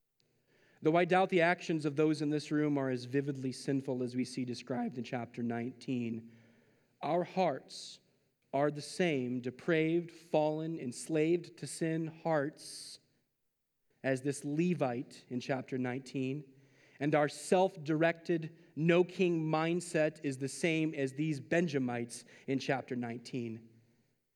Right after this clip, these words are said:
And Scripture makes it plain this is so. In the book of Genesis chapter six, it says, "The Lord saw that the wickedness of man, all men, all women, all days, the wickedness of man was great in the earth,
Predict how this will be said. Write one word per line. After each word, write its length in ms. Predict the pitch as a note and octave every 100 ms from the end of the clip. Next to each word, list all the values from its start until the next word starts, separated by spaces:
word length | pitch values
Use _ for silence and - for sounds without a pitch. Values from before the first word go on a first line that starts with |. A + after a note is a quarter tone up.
| _
And 160 | D#3 E3+
Scripture 480 | - A#3 G#3+ - F3+
makes 260 | F#3+ -
it 180 | F3 -
plain 520 | - G#3+ G#3 F#3+ D#3
this 200 | D3 C#3
is 160 | C3+ -
so. 400 | - A#2 A2 A2+ - - _ _ _ _ _ _ _ _
In 60 | D3+
the 80 | F#3+
book 140 | G#3
of 80 | G3+
Genesis 440 | D3+ G#3 G#3+ G#3+
chapter 340 | - G#3+ G3 G3
six, 460 | - A3+ A3 -
it 80 | E3+
says, 300 | - G#3+ G#3
"The 120 | F3+
Lord 300 | F#3+ G#3 A3
saw 420 | - A3 A3 A3+ A3+ - -
that 120 | G#3
the 100 | G#3
wickedness 600 | F#3 A3+ A#3 A3 A#3 A#3
of 140 | G3
man, 400 | F3+ G#3+ G3+ E3 D3+ -
all 320 | B3 D4 C#4
men, 380 | A#3 F#3+ D3+ D3+
all 340 | - C#4 D4 C4+
women, 340 | A3+ F3 D#3 E3+
all 360 | B3 D4 D#4 D#4
days, 600 | C#4 A#3+ G3+ D#3+ C#3 - - -
the 80 | F#3+
wickedness 500 | A#3 C#4 C4+ B3+ -
of 140 | A3
man 300 | A3 B3 A#3+
was 180 | G3+ D#3
great 420 | E3 C4+ D#4 A#3+
in 120 | A#3+
the 100 | G#3+
earth, 300 | G3 F3 D#3+